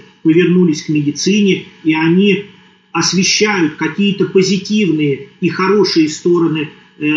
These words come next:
этого процесса, а вы же прекрасно понимаете, что весь лечебный процесс, он направлен на позитив.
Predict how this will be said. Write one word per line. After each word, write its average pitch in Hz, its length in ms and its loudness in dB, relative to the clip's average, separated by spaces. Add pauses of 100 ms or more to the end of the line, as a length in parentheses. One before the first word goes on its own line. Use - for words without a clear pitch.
(140)
этого 160 320 2
процесса, 165 640 -4
а 160 120 -2
вы 185 100 4
же 180 120 0
прекрасно 185 500 -2
понимаете, 190 580 0
что - 180 -2
весь 185 320 -2
лечебный 160 520 0
процесс, 165 480 -6 (140)
он 185 220 4
направлен 175 540 0
на 170 80 0
позитив. 165 540 -2